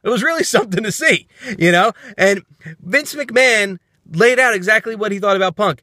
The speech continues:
Vince McMahon was a man. Vince McMahon is the man. You wanna know why? He straight up and said, "You know, I did not mean to fire C M Punk on his wedding day. It was a coincidence, and it was a mistake, and I apologize."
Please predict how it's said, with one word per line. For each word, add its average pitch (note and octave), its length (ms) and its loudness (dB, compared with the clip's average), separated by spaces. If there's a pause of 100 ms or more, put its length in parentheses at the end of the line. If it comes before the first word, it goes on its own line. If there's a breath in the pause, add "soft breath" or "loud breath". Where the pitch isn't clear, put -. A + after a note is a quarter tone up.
Vince B3 160 0
McMahon B3+ 240 2
was F#3+ 100 -4
a E3 60 -4
man. C#3 360 -2 (160)
Vince A3 220 2
McMahon G#3+ 520 0
is G#3+ 260 -2
the C#3+ 100 0
man. G#2+ 300 -6
You B2 80 -8
wanna G3+ 180 0
know A3 80 -2
why? G#3+ 360 2 (300)
He G3+ 120 -2
straight A#3+ 360 2
up A3 160 -2
and F#3 160 -8
said, D3+ 400 2 (300 soft breath)
"You B2 100 -2
know, D3+ 220 2
I A2+ 240 -6
did B2+ 180 -2
not G#3 240 0
mean F#3+ 420 -2
to C#3+ 120 -6
fire F#3+ 400 0
C F3+ 240 -4
M E3+ 120 -2
Punk E3+ 280 -4
on D#3 240 -2
his C#3 160 -6
wedding C3 260 -2
day. E3+ 300 2 (240 soft breath)
It B2 60 -2
was B2+ 180 -2
a A2 60 -6
coincidence, A#3 640 -4 (180 loud breath)
and - 100 -2
it C#3+ 60 -2
was C3 140 -4
a B2 40 -2
mistake, G#3+ 540 0 (160 soft breath)
and B2+ 140 -2
I C#3 80 2
apologize." B2+ 960 -2